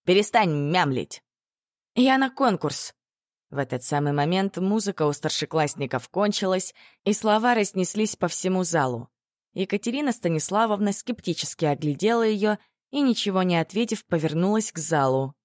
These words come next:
«Кто следующий? Ивашкина?» «Мне нужно подготовить фонограмму», пискнула сидящая позади девочка, срываясь с места.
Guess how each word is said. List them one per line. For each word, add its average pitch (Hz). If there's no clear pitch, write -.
«Кто 190
следующий? -
Ивашкина?» 208
«Мне 226
нужно 254
подготовить 233
фонограмму», 220
пискнула 156
сидящая 160
позади 151
девочка, 190
срываясь 170
с -
места. 143